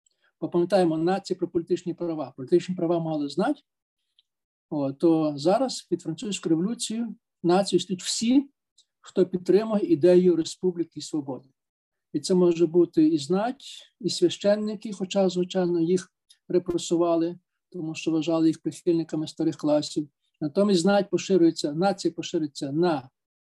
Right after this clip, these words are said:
міщан, а головне — на селян. Тобто кожен, кожен, кожен, кожен, хто є лояльним до цієї держ-, нової держави,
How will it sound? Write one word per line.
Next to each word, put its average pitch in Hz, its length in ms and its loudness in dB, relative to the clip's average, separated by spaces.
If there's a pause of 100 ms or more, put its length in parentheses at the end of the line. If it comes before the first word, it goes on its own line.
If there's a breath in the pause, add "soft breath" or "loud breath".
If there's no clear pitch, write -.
(100)
міщан, 170 540 -2 (200)
а 160 100 -4
головне — 175 320 2
на 185 100 2
селян. 156 340 -6 (460)
Тобто 180 240 -4
кожен, 190 400 2
кожен, 165 400 -2 (100)
кожен, 175 300 0
кожен, 180 320 -2 (640)
хто 170 400 0
є 160 400 2
лояльним 156 520 -2
до 143 120 -10
цієї 147 320 -4
держ-, 139 260 -8
нової 156 420 2
держави, 208 540 0